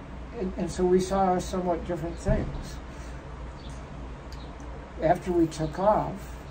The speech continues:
uh, one of the things that we could do is look back at Milford Sound and look all the way out to the sea. Uh, we also, once we started flying, of course, we were flying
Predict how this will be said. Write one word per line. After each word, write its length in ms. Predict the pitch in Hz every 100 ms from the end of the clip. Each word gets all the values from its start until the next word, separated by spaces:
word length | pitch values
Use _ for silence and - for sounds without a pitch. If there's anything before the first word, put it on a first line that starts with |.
| - 165
uh, 360 | 151 143 139 135 - -
one 220 | 160 175
of 100 | 208
the 80 | 170
things 360 | 151 156 143 143
that 140 | 147
we 120 | 143
could 260 | 143 139 139
do 280 | 143 143 143
is 180 | 135 -
look 240 | 151 160 - - - - 143
back 400 | 151 165 185 170
at 180 | 139 151
Milford 500 | 151 151 147 139 131
Sound 500 | - 160 165 131 - 139 - - - -
and 120 | 156 151
look 160 | 151
all 440 | 147 160 175 180 170
the 100 | 175
way 260 | 170 165
out 320 | 160 151 156 -
to 120 | 156
the 160 | 143 139
sea. 360 | - 160 127 - - - - - - - - - - - - - - - - -
Uh, 260 | 147 147 147 - - -
we 120 | 165
also, 640 | 196 - 170 160 160 160 - - - - - -
once 260 | 165 165
we 360 | 160 165 156 151 - -
started 420 | - 165 156 151 -
flying, 300 | - 160 147 139 139
of 140 | - -
course, 280 | - - - - - - -
we 120 | - 165
were 120 | 339
flying 760 | - 202 196 208 208 196 185